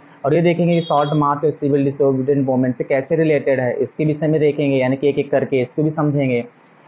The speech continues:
फिर round table conference की बात करेंगे, जब ये civil डिसोबीडिएंट movement start किया जाता था तो उस समय कौन, governor general कौन था भारत का, लॉर्ड Irwin था।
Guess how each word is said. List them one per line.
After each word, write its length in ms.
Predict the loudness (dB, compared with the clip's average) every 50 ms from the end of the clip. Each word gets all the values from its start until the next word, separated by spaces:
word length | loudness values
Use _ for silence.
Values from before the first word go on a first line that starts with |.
| -14 -6 -2
फिर 120 | 0 0
round 220 | 2 2 0 0 0
table 180 | 0 0 -2 -2
conference 460 | -2 -2 -2 -2 -2 -2 -2 -2 -2
की 100 | 0 0
बात 220 | 0 0 -2 -2 -2
करेंगे, 340 | -2 0 0 2 0 0 0
जब 200 | 0 0 0 0
ये 80 | 0 -2
civil 320 | -2 -2 0 0 0 0
डिसोबीडिएंट 420 | 0 0 0 0 0 0 0 0
movement 280 | 0 2 0 0 0 -2
start 320 | -2 -2 -2 -2 -2 -2
किया 180 | -2 0 0 2
जाता 280 | 2 0 0 0 -2 -2
था 160 | -2 -2 -2
तो 140 | 0 -2 -2
उस 100 | -2 -2
समय 180 | -2 -2 -2
कौन, 200 | -2 -2 -2 0
governor 380 | 2 2 2 2 0 0 0 0
general 240 | 0 0 0 0 0
कौन 200 | 0 -2 -2 0
था 100 | -2 -2
भारत 240 | -2 -2 -2 -2 -2
का, 60 | 0
लॉर्ड 360 | 2 2 2 0 0 -2 -2
Irwin 320 | 0 0 0 0 0 0 0
था। 180 | -2 -2 -4